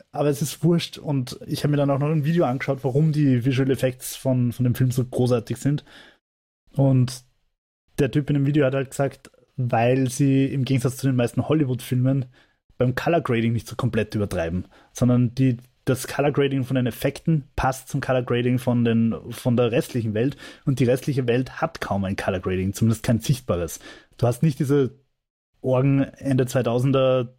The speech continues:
Dunkelfilter drüber, Grünfilter, Matrix und, oder, oder halt irgendwie D C, Warner Bros, alles ist grau-rot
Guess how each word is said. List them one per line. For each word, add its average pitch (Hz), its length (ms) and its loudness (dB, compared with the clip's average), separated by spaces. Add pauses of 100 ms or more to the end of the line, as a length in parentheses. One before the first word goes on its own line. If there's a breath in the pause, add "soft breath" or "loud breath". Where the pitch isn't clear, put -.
(140)
Dunkelfilter 147 640 0
drüber, 147 400 2
Grünfilter, 147 840 0
Matrix 127 760 -2
und, 135 360 0 (400 loud breath)
oder, 127 300 2
oder 123 260 0
halt 123 240 0
irgendwie 131 540 0 (680 loud breath)
D 143 240 2
C, 151 400 2 (220)
Warner 131 260 2
Bros, 135 560 0 (320)
alles 127 300 2
ist - 480 -6
grau-rot 127 720 2